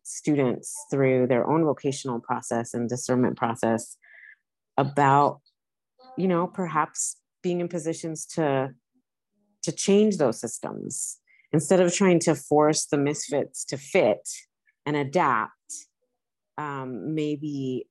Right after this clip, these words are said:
there are some folks who can take away from your, your, you know, framing of the, of the book to challenge the way the systems force people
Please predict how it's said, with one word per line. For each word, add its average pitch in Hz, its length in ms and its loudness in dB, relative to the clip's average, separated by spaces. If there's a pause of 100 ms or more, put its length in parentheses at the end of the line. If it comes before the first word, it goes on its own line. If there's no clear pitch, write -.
there 139 200 0
are 120 200 -2
some 127 380 -4
folks 127 420 0
who 131 240 -2 (100)
can 135 200 -2
take 139 260 0
away 127 220 4
from 131 260 -2
your, 123 540 0 (720)
your, 139 420 -2 (140)
you 151 100 -8
know, 120 140 -4
framing 143 500 2
of 120 200 -4
the, 107 280 -2 (340)
of 135 180 -6
the - 80 -6
book 151 500 2 (1300)
to 156 100 2
challenge 151 600 0
the 139 100 -2
way 135 200 2
the 135 120 -6
systems 127 880 -4 (560)
force 147 280 2
people 139 400 -6